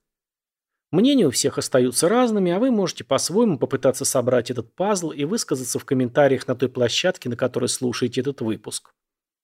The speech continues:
А еще лучше будет сделать это в моем Telegram-канале, где каждый день появляется что-то интересное по теме настоящих преступлений.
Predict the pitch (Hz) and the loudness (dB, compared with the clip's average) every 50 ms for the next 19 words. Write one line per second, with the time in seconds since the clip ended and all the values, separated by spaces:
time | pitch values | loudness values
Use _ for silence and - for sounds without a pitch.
0 | _ _ _ _ _ _ _ _ - 151 185 220 - - 277 262 254 220 - 220 | _ _ _ _ _ _ _ _ -2 0 0 2 2 2 2 2 2 2 2 0
1 | 208 196 202 185 180 160 160 165 214 226 202 - - - - 160 165 165 170 175 | 0 0 0 -2 -2 -4 -2 2 2 2 2 2 -2 -6 -4 -2 0 0 0 0
2 | 170 156 - 170 170 160 165 165 160 139 - - 185 190 190 165 123 110 104 - | -2 -2 -2 -2 0 2 2 2 2 2 2 0 0 2 2 2 0 0 -2 -6
3 | - _ _ _ _ _ _ 143 135 143 131 135 143 135 120 113 131 123 135 175 | -10 _ _ _ _ _ _ 0 2 2 4 4 4 2 4 2 0 0 0 0
4 | 180 147 - 139 131 127 127 127 120 - - - - 135 120 - 127 117 113 - | -2 0 0 0 2 4 4 4 2 2 -2 -8 -6 -6 -2 -2 -2 -2 0 0
5 | 120 127 151 156 151 - 131 117 - 120 117 - - 127 123 123 117 - - 135 | 0 2 2 0 -2 -4 -6 -4 -4 -4 -4 -2 -2 0 0 0 -2 0 0 2
6 | 123 120 110 - - - - - 120 110 - - 165 165 - 135 107 110 123 131 | 2 2 2 0 -2 -4 -6 -6 -8 -6 -4 -4 -4 -4 -4 -4 -6 -6 -8 -14
7 | - | -18